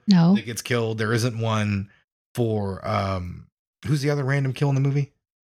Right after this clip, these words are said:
Speaker 2: Like, the mayor's
Speaker 1: The
Speaker 2: daughter?
Speaker 1: priest?
Speaker 2: Yeah, like, the priest, he doesn't give, yeah, the priest, the priest doesn't fit that
Speaker 1: Yeah.
Speaker 2: mold at all. He's just a piece of shit, that's all.
Speaker 1: Yeah.
Speaker 2: So it doesn't work. And, I mean, listen, it doesn't all have to make sense, but it can't be glaringly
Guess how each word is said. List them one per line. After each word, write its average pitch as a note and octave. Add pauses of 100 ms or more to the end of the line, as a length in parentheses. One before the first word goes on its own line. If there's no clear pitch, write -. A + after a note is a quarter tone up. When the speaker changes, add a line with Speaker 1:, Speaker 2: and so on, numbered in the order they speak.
Speaker 2:
Like, C3+
the C#3
mayor's C3
Speaker 1:
The A2+
Speaker 2:
daughter? C3+
Speaker 1:
priest? A3+
Speaker 2:
Yeah, A#2+
like, B2
the B2
priest, D3
he C3+
doesn't A2
give, G2+
yeah, D3
the -
priest, -
the B2+
priest G3
doesn't G2
fit A#2
that F#2+
Speaker 1:
Yeah. F2
Speaker 2:
mold G#2+
at C#3
all. A#2+ (240)
He's A#2+
just A#2 (160)
a G#2+
piece G#2
of C3
shit, A2
that's G#2
all. G2+
Speaker 1:
Yeah. G#3+
Speaker 2:
So C3+
it C#3
doesn't C#3+
work. - (400)
And, A2+
I A2
mean, B3
listen, C4
it F#3+
doesn't A#3+
all D3
have D#3
to C#3+
make C3
sense, D#3+
but D3
it C#3
can't G3+
be C#3
glaringly A2+